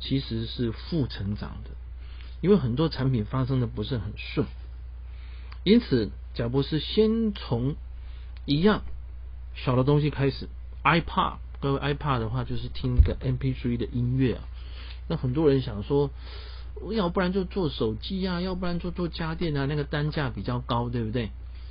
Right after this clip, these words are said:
谁会有一个只能够听音乐放在身上的东西呢？诶，贾伯斯看到了这个商机，把 iPod 做起来之后，让苹果的业绩由负转正，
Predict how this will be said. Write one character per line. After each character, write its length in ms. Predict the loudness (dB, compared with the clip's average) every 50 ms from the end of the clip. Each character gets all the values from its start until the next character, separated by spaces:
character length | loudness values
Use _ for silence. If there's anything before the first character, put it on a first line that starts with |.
| -12 -12 -12 -12 -12 -10
谁 220 | 0 4 4 6 6
会 180 | 6 6 6
有 140 | 6 6 4
一 100 | 4 4
个 240 | 4 2 2 2 -2 -6 -10 -12 -12 -12 -10 -12 -12 -12 -12 -12 -12 -12 -12 -12 -12 -12 -10 2
只 120 | 4 6
能 140 | 6 6 6
够 120 | 4 4
听 220 | 4 2 0 2 4
音 180 | 4 4 6
乐 200 | 6 4 4 4
放 240 | 2 0 0 2 2
在 120 | 2 2
身 200 | 2 0 -2 0
上 160 | 0 0 2 2
的 80 | 2
东 240 | 2 2 2 2 2
西 140 | 2 2 2
呢？ 160 | 2 2 2 2 2
诶， 240 | 2 4 2 2 0 -6 -10 -10 -10 -10 -10 -10 -10 -10 -10 -10 -10 -10 -10 -10 -8 -8 -6 -6 -6 -6 -8 -8 -8 -8 -4 -2
贾 140 | -2 -2
伯 160 | 0 -2 -2 -2
斯 140 | -2 -2
看 240 | -2 0 0 2 2
到 120 | 2 2 2
了 60 | 0
这 100 | 0 -2
个 80 | -2
商 280 | -2 -4 -4 -4 -4 -4
机， 220 | -4 -6 -8 -8 -8 -8 -10 -10 -10 -10 -10 -10 -10 -10 -10 -10 -10 -10 -10 -10 -10 -10 -2 4
把 120 | 4 6 8
iPod 340 | 8 8 8 8 6 4 4
做 220 | 6 8 8 8
起 100 | 8 6 0
来 160 | -2 -2 0
之 120 | 2 2
后， 260 | 2 2 2 0 -2 -2 -6 -10 -10 -10 -10 -10 -10 -10 -10 -10 -4 4
让 200 | 6 6 6 8
苹 220 | 6 4 4 6
果 160 | 6 4 4 4
的 280 | 4 2 2 2 0 -2 -8 -10 -10 -10 -10 -10 0 6
业 160 | 8 8 8
绩 320 | 8 6 2 2 2 2 0 -4 -8 -10 -4
由 200 | 4 6 6 6
负 260 | 6 4 2 2 2 2
转 300 | 2 0 -2 -2 0 8
正， 200 | 10 10 10